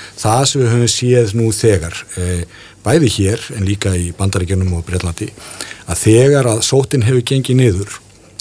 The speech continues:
að þá hefur það, eh, ekki gerst sem að margir óttuðust að, eh, atvinnulífið tæki ekki við sér aftur eða tæki mjög hægt við sér. Þvert á móti hafa hefur orðið svokölluð vaff-viðreisn, eh, í, í efnahagslífinu, þar að segja að,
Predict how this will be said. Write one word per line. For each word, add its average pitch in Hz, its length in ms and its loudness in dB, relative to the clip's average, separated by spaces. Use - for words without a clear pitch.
að 101 100 -4
þá 107 140 0
hefur 104 260 4
það, 110 380 -2
eh, 107 420 -2
ekki 156 180 0
gerst - 300 -2
sem 101 220 0
að 98 180 0
margir 104 320 0
óttuðust 98 480 -4
að, 101 460 2
eh, 101 280 2
atvinnulífið 98 720 0
tæki 104 300 2
ekki 101 160 0
við 101 160 6
sér 87 220 -2
aftur 98 300 -4
eða 85 140 -2
tæki 90 220 0
mjög 92 140 2
hægt 101 260 0
við 87 120 -4
sér. - 180 -12
Þvert 110 240 0
á - 20 2
móti 104 260 2
hafa 95 160 4
hefur 101 300 4
orðið 104 320 2
svokölluð 92 420 2
vaff-viðreisn, 117 960 2
eh, 101 220 2
í, 113 240 0
í 110 120 4
efnahagslífinu, 113 540 2
þar 113 100 2
að 101 100 -2
segja 110 160 0
að, 104 380 0